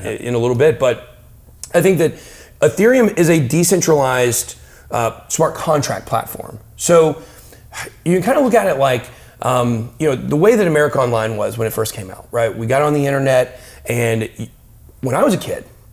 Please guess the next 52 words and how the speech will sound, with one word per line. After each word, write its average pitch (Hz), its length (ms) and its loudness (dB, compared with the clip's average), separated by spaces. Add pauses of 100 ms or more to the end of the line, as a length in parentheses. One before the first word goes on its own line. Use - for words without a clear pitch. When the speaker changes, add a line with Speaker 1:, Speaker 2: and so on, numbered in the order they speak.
(280)
Speaker 2:
I 175 140 2
thought 107 420 -2 (520)
that 123 240 0 (100)
America 143 340 2
Online 127 320 -2
was 113 220 0
the 107 80 -12
internet. - 340 -18 (400)
I 165 60 2
didn't 226 120 4
know 220 60 4
there 175 120 0
was 147 100 0
a 139 60 -2
thing 147 260 -2
outside 117 500 -2
of 95 140 -10
that, 78 240 -14
Speaker 1:
Yes, 131 120 2 (200)
Speaker 2:
right? - 260 -16
Speaker 1:
exactly. 92 380 -4
Speaker 2:
Right. 131 220 0 (300)
So 185 320 4
I - 40 -14
didn't 247 160 4
know 220 60 6
you 175 80 2
could 123 120 -2
type 156 220 0
in 107 220 -2
web 143 160 2
addresses. 120 480 -2
Like, 143 160 2
I 135 100 2
would 185 100 4
just 170 140 0
go 151 560 2
log 135 280 2
into 185 140 0
A 147 140 4
O 131 100 2
L, 117 380 2
and 139 100 0
then 135 120 0
there 123 100 0
was 110 140 -4
chat 156 280 -4
rooms, 143 480 0
and 117 100 -2
then 117 80 -2
there 120 120 0
were, 117 140 0